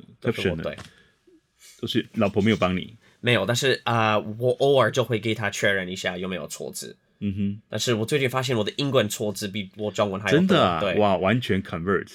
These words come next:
Speaker 1: 对。那个，我，其实我的中文错字，如果有看错字，都是因为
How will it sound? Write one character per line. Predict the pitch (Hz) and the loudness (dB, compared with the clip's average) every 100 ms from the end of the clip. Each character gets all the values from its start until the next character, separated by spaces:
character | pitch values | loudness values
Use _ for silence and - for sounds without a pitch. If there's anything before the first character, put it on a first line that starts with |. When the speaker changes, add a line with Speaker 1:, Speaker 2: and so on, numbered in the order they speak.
| - | -6
Speaker 1:
对。 | 87 76 76 _ _ _ _ | -4 -4 -8 _ _ _ _
那 | 123 151 | -4 2
个， | 123 110 107 | 4 6 4
我， | 127 | 2
其 | 131 | 0
实 | 185 165 | 0 2
我 | 131 | 2
的 | 120 | 4
中 | 165 165 | 4 4
文 | 123 | 2
错 | - 143 123 | 0 0 0
字， | - 110 - | 0 -2 -2
如 | 117 | -2
果 | 131 | 2
有 | 110 107 | 2 0
看 | 151 135 | 2 0
错 | 120 117 | 0 -2
字， | 110 113 | 0 0
都 | 98 | 0
是 | 110 - | 0 0
因 | 127 | 2
为 | 117 107 | 2 2